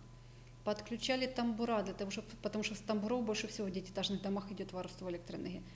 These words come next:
Сделали О С Б Б, сделали всё для того, чтобы не было воровства, и этот дом платил как можно меньше за электроэнергию. К П Ж Р О на сегодняшний день этого не сделало. На сев-,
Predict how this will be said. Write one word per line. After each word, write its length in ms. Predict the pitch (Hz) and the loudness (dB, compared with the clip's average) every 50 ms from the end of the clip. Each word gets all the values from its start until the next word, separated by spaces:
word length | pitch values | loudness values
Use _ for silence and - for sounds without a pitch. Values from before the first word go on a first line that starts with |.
| - - | -10 -6
Сделали 420 | 226 196 208 240 240 233 233 233 233 226 | -2 0 2 2 4 4 4 2 4 4
О 100 | 220 226 | 4 4
С 80 | 214 196 | 4 4
Б 140 | 190 202 | 2 2
Б, 160 | 196 226 269 254 | 4 4 4 4
сделали 500 | 247 214 214 208 208 202 202 202 202 202 | 4 4 4 4 4 4 4 2 2 0
всё 260 | - - - 214 185 180 | -2 -2 0 0 0 0
для 120 | 185 175 | 0 -2
того, 260 | - 190 190 226 269 | -2 -2 -2 0 -2
чтобы 340 | - - - 185 170 156 - - - - - - - - - - - - - - - - - - - | -2 -2 -4 -4 -4 -4 -4 -6 -10 -14 -16 -16 -16 -16 -16 -16 -16 -16 -16 -14 -12 -12 -8 -4 0
не 160 | 214 220 220 | 2 2 2
было 180 | 202 196 196 | 4 4 2
воровства, 480 | 190 180 196 190 - - 240 269 285 285 - - - - - - - - - | 2 2 0 -2 -2 2 2 2 2 2 -2 -8 -8 -8 -8 -8 -10 -4 2
и 60 | 233 | 4
этот 320 | 220 220 220 214 196 190 190 | 4 6 6 6 4 4 6
дом 200 | 226 269 285 285 | 6 6 6 6
платил 280 | - 185 - 214 208 | 4 0 2 2 2
как 200 | 196 202 196 - | 2 2 0 0
можно 460 | - 202 208 214 247 247 226 220 214 202 | 2 2 4 4 4 4 4 4 4 6
меньше 340 | 202 202 214 208 208 208 | 6 6 6 6 4 2
за 100 | 190 180 | 2 0
электроэнергию. 640 | 185 185 190 - - 185 180 - - - 190 180 208 233 - - - - | 0 -2 -2 -4 -4 -2 -2 -2 -2 -4 -4 -6 -8 -8 -10 -12 -8 -6
К 80 | - | -4
П 160 | 208 - 226 | -2 0 0
Ж 60 | 214 226 | 0 4
Р 100 | 233 285 | 6 6
О 180 | 320 330 302 | 8 8 6
на 80 | 254 226 | 6 4
сегодняшний 540 | - - 220 196 196 190 196 190 - - - | 2 2 0 0 0 0 0 -2 -2 -4 -6
день 160 | - 190 - - - - - - - - | -6 -6 -6 -8 -10 -12 -14 -14 -6 -4
этого 280 | 254 269 262 269 240 233 | -4 0 2 2 4 4
не 160 | 226 226 220 | 4 4 4
сделало. 540 | 202 196 185 190 185 - - 180 - - - - - - - - - - - - - | 4 2 2 2 0 0 -2 -4 -6 -8 -10 -12 -14 -14 -14 -16 -16 -16 -10 -4 -4
На 80 | 220 | -2
сев-, 220 | 208 - 254 240 | 0 0 -2 -2